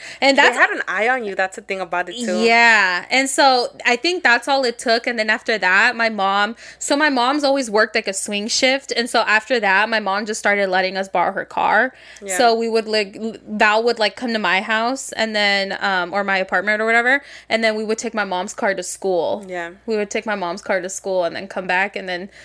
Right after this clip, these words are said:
Speaker 1: then she would leave to work,
Speaker 2: Yeah.
Speaker 1: like, later in the evening.
Speaker 2: 'Cause it had to be seen. They had to know your schedule in order to know when the fuck you were gonna walk
Speaker 1: Yeah,
Speaker 2: by,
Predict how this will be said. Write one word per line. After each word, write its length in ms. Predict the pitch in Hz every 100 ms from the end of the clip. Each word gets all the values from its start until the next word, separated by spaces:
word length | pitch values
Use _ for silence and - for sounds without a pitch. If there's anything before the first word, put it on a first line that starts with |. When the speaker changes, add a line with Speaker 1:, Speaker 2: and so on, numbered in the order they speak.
| - -
Speaker 1:
then 200 | 208 202
she 140 | -
would 100 | 190
leave 200 | 185 185
to 120 | -
work, 240 | 180 180 190
Speaker 2:
Yeah. 80 | 196
Speaker 1:
like, 160 | 190
later 260 | 196 196 208
in 120 | 202
the 60 | 196
evening. 140 | 208
Speaker 2:
'Cause 100 | 247
it 80 | 294
had 200 | 233 -
to 80 | 339
be 140 | 339
seen. 300 | 285 226 -
They 100 | 240
had 220 | 233 240
to 80 | 302
know 140 | 262 240
your 180 | 240
schedule 680 | 240 - 165 175 220 285 349 - - - - _
in 200 | 202 208
order 180 | 196 196
to 160 | -
know 140 | 202 190
when 180 | 185
the 140 | 185 180
fuck 260 | 180 175
you 80 | 175
were 160 | 165 160
gonna 220 | 160 160
walk 300 | - 143 -
Speaker 1:
Yeah, 340 | 226 202 196 185
Speaker 2:
by, 220 | -